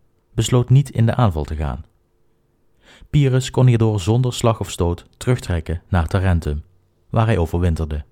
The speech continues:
De Romeinen ondernamen tijdens deze winter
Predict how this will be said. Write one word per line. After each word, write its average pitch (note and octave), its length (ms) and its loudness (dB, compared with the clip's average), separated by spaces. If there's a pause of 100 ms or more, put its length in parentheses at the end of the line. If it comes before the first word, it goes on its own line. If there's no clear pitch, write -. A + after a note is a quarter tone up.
(1200)
De G#2+ 120 0
Romeinen B2+ 420 4
ondernamen A#2 500 2
tijdens G#2 320 0
deze A2 300 0
winter F2+ 380 0